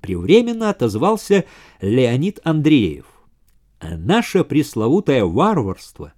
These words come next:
в котором обвиняют нас, всё целиком и исключительно основано на нашем еврейском вопросе и его кровавых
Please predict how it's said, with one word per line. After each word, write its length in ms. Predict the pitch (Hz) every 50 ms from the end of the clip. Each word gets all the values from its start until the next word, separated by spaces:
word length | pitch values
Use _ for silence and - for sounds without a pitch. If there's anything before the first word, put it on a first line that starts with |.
| _ _ _ _ _ _
в 140 | - -
котором 460 | - 95 92 - 127 147 147 143 113 - _ _
обвиняют 760 | - 110 92 92 95 90 95 95 92 98 107 107 104 117 117 -
нас, 380 | 139 156 185 185 - - - _ _ _ _ _ _ _
всё 480 | _ _ - - - - - - 185 220
целиком 580 | 214 - - 160 143 123 117 - - 202 220 208
и 120 | 170 160
исключительно 840 | 143 - - - 117 117 107 - - 220 220 - 190 180 170 151 120
основано 600 | 101 - - - 143 196 214 208 208 196 185 - - - - _ -
на 220 | 85 85 98 110
нашем 400 | 120 165 202 202 - - 185 165
еврейском 920 | 131 101 104 143 135 104 110 107 113 135 180 196 190 - - - 160 143 123 -
вопросе 880 | - 87 98 92 - - - 90 95 123 175 208 190 - - - 82 - _ _ _ _ _ _ _
и 80 | - 92
его 400 | 90 85 85 82 82 147 180 180
кровавых 840 | - - 107 101 101 92 82 90 139 170 175 175 175 165 - _